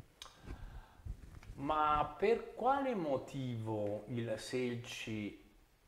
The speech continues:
subisce negli ultimi minuti, eh, di gara? Perché ha detto, "Bene Marco, sono quattro partite che i risultati ci dicono che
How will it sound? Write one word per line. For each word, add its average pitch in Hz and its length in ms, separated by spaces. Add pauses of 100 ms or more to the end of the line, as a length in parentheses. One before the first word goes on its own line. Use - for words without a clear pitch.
(220)
subisce 120 1120 (720)
negli 120 400
ultimi 117 480
minuti, 107 680 (280)
eh, 101 80 (400)
di 104 200
gara? 101 400
Perché 135 380
ha 151 60
detto, 165 260
"Bene 180 220
Marco, 101 560
sono 147 260
quattro 175 400
partite 147 720
che - 100
i 123 320
risultati 151 1120
ci 143 320
dicono 127 640
che 151 400